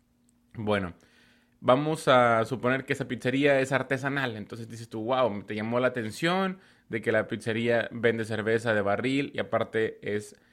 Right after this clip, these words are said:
al, a la leña". Entonces dices tú, "Wow". Entonces ahí estás descubriendo a un, una empresa, estás descubriendo un producto y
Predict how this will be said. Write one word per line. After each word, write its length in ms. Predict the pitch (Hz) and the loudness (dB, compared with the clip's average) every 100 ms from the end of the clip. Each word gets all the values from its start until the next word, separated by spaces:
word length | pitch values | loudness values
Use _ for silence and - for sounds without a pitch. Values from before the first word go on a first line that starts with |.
| _ - | _ -2
al, 380 | 107 107 101 - | 0 2 0 -2
a 80 | |
la 140 | 107 98 | -2 0
leña". 640 | 104 135 151 139 143 151 - _ | 2 0 2 0 0 -4 -12 _
Entonces 280 | - 127 135 | -8 -4 -2
dices 220 | 131 127 | -4 -4
tú, 120 | 127 113 | -4 0
"Wow". 380 | 120 139 107 - | 4 6 4 -2
Entonces 260 | - 131 151 | -12 -6 -2
ahí 120 | 143 | -2
estás 340 | 139 156 143 | 0 0 2
descubriendo 1300 | 139 139 - - 135 123 135 139 135 123 107 92 - _ _ _ _ _ _ - | 0 -2 -6 -2 0 2 2 4 4 0 -4 -6 -8 _ _ _ _ _ _ -2
a 100 | 113 | 0
un, 260 | 113 117 - | 0 -2 -2
una 220 | 123 123 | -2 -2
empresa, 400 | 117 - 110 107 | -2 0 0 0
estás 180 | 104 127 | -2 -2
descubriendo 960 | 135 - 117 117 127 127 131 131 - - _ _ 123 | -2 -6 -4 0 0 0 0 -2 -4 -14 _ _ -2
un 200 | 127 127 | -2 0
producto 920 | 127 117 110 135 139 - 170 208 _ _ _ - | 2 4 4 0 -2 -2 -2 -2 _ _ _ -4
y 400 | 131 156 196 | 0 0 -2